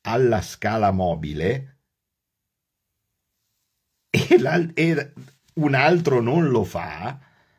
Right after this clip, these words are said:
e il francese appunto non lo fa, in ogni caso, non vendendo i miei prodotti e aumentando gli stipendi dei miei, dei miei dipendenti, cosa potrà mai andar male?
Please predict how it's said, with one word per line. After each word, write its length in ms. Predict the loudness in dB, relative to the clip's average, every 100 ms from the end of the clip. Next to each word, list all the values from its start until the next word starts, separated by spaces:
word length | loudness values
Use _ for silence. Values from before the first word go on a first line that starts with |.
| _ _ _
e 60 | 2
il 100 | 2
francese 720 | 2 2 2 4 6 6 2
appunto 500 | -6 -6 -6 -4 -4
non 180 | -4 -4
lo 120 | -4
fa, 260 | -6 -8 -8
in 260 | -6 -4 0
ogni 380 | 0 0 -2 -2
caso, 760 | -2 -4 -6 -2 2 2 0 -12 -18 -2
non 320 | 4 4 4
vendendo 520 | 2 4 6 4 4
i 40 | 2
miei 140 | 2
prodotti 440 | 0 0 0 0 0
e 60 |
aumentando 1000 | 0 2 0 0 2 2 4 4 4 2 -10 -18
gli 160 | -8 -6
stipendi 640 | -4 -4 -2 0 0 0
dei 140 | 0 2
miei, 460 | 0 0 -2 -4
dei 140 | -2 0
miei 220 | 0 -2
dipendenti, 560 | -4 -4 -2 -2 -4
cosa 340 | 0 2 4 2
potrà 300 | 0 -2 -2
mai 260 | -2 -4
andar 300 | -4 -4 -4
male? 540 | -4 -4 -2 0 -4